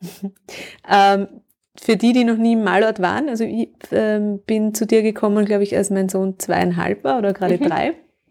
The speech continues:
Speaker 1: Und was für ihn, ähm, faszinierendsten war und dann auch für mich eigentlich, war diese,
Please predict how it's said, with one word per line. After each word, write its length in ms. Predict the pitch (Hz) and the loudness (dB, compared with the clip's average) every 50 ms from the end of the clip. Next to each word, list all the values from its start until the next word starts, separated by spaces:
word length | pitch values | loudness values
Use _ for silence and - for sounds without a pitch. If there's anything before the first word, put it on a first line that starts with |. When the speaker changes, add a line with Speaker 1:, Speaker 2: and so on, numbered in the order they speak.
| _ _ _ _ _ _ - - - - - - - _ _ _ _ _ _ | _ _ _ _ _ _ -20 -20 -20 -20 -20 -20 -20 _ _ _ _ _ _
Speaker 1:
Und 380 | - 214 214 214 214 196 196 185 | -2 0 2 2 2 0 0 2
was 280 | 202 196 196 190 - - | 2 4 2 2 -2 0
für 120 | - 220 | 0 0
ihn, 520 | 202 - 220 226 247 269 285 294 302 277 285 - _ _ _ _ _ - | 2 2 0 0 2 2 2 2 2 -2 -4 -8 _ _ _ _ _ -8
ähm, 480 | - 220 214 214 214 208 208 208 202 190 | -4 -2 0 0 0 -2 -2 -4 -6 -4
faszinierendsten 920 | - - 208 190 - - - 226 208 208 240 277 285 285 277 285 - 254 247 | -2 -2 -2 -2 -2 -4 -2 0 2 2 4 4 4 2 0 0 -2 0 0
war 180 | 233 220 226 | 2 2 0
und 100 | 220 208 | 0 -2
dann 140 | 214 208 - | -2 -2 -2
auch 120 | - 202 196 | -4 -6 -6
für 160 | - - 202 | -6 -4 -4
mich 340 | 190 190 226 330 - - - | -2 -2 -2 -2 -4 -4 -4
eigentlich, 340 | 214 202 208 208 208 196 214 | -2 -2 -2 -4 -4 -2 -2
war 100 | 208 202 | -2 0
diese, 360 | 196 202 196 202 202 196 196 | 0 0 0 0 0 -2 -2